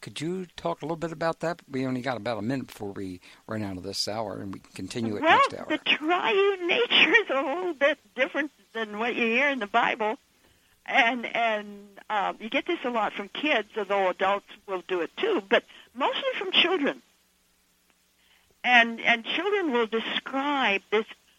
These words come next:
Speaker 2: this raw, piercing, wow light. You know, that, that, that this,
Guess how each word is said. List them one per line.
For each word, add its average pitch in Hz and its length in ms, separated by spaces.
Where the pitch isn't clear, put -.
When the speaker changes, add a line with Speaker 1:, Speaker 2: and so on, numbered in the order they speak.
Speaker 2:
this 233 240
raw, 302 640
piercing, 269 1000
wow 320 800
light. 311 420
You 285 160
know, 247 180
that, 240 220
that, 151 100
that 240 140
this, 240 140